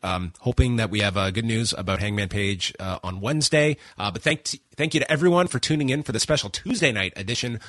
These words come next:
of Rewind to Dynamite. We'll be dropping Rewind Away, covering W W F at Madison Square Garden from October nineteen eighty-three,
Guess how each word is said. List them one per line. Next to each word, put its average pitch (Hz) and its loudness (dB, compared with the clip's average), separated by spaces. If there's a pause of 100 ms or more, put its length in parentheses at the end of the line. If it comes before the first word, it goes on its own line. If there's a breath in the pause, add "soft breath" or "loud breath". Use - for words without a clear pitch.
of 107 -2
Rewind 139 2
to 120 -2
Dynamite. 131 0 (160 loud breath)
We'll 160 2
be 175 2
dropping 170 2
Rewind 170 4
Away, 143 2 (180 soft breath)
covering 139 0
W 156 2
W 135 2
F 131 0
at - -4
Madison 143 0
Square 127 0
Garden 120 2
from 104 -6
October 123 -4
nineteen 120 -2
eighty-three, 127 2